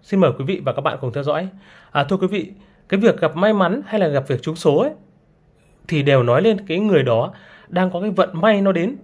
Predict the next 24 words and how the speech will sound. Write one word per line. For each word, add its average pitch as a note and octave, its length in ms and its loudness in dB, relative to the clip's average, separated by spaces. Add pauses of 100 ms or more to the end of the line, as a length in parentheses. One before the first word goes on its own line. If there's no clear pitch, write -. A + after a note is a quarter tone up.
(120)
trong F#3 160 -2
cái F#3+ 100 0
chuyện - 160 -4
tiền A2+ 140 -4
bạc. A2+ 180 -4 (540)
Thì F3 100 0
khi B3+ 200 0
mà F#3+ 120 4
nhắc B3+ 240 2
đến G3 180 0
vận F#3 200 2
may G#3 120 0
về F3+ 100 -2
tiền B2+ 160 -2
bạc C3 180 -2
ấy, - 200 -6
thì D3 80 -6
chúng D3 140 -6
ta F3 100 -10
sẽ C3+ 140 -8
xét B3 200 -4
theo F#3+ 100 -2
hai F3+ 140 -2
thứ. C#3+ 240 -4